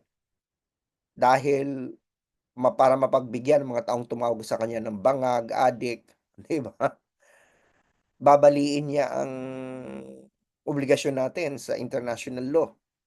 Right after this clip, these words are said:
Sasabihin niya, "Ah, wala tayong kinalaman dyan sa Interpol na yan," kahit na, you know, isusugal niya yung kinabukasan ng bansa na hindi na makikipagtulungan sa atin ng Interpol in the future dahil hindi tayo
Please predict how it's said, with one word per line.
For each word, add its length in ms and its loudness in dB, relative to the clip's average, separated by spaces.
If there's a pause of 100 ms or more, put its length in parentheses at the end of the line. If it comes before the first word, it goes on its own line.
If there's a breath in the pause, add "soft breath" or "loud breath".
(760)
Sasabihin 720 0
niya, 240 0
"Ah, 160 0
wala 240 0
tayong 160 0
kinalaman 560 -2
dyan 80 -4
sa 80 -6
Interpol 480 -2
na 160 -4
yan," 240 0
kahit 320 2
na, 80 0 (480)
you 160 -6
know, 160 0 (400 loud breath)
isusugal 480 0
niya 240 -2
yung 240 -6
kinabukasan 640 -2
ng 80 -6
bansa 480 0
na 80 -8
hindi 240 -6
na 80 -6
makikipagtulungan 880 -6
sa 160 2
atin 160 -4
ng 160 -6
Interpol 560 -4
in 80 -4
the 160 -8
future 480 -8 (480 soft breath)
dahil 160 6
hindi 240 -2
tayo 160 2